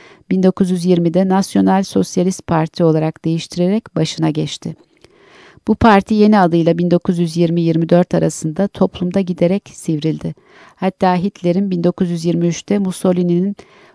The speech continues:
Roma yürüyüşü benzeri Berlin yürüyüşünü düzenlemesi onun tutuklanmasıyla sonuçlandı. Beş yıl ceza aldı ve Mein Kampf, Kavgam adlı kitabını burada yazdı.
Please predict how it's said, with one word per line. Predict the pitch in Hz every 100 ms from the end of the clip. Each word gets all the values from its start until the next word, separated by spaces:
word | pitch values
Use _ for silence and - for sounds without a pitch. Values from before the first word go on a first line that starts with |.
| -
Roma | 175 208 208
yürüyüşü | 175 165 165 165
benzeri | 156 151 151 156 202 233 -
Berlin | 180 185 180
yürüyüşünü | 165 160 160 - 165 151
düzenlemesi | 151 160 156 151 160 - 220 -
onun | 185 190
tutuklanmasıyla | 151 - 185 185 175 170 - 165 156
sonuçlandı. | - 151 156 - 170 180 - - _ _ - - - _ 190
Beş | 196 -
yıl | 180
ceza | 170 165 175
aldı | 160 147 151 220 202
ve | 180 - 180
Mein | 185 185
Kampf, | - 165 151 - - _
Kavgam | - 160 156 170 165 -
adlı | 151 151 160
kitabını | - - 156 185 185
burada | 170 156
yazdı. | 147 151 147 - 156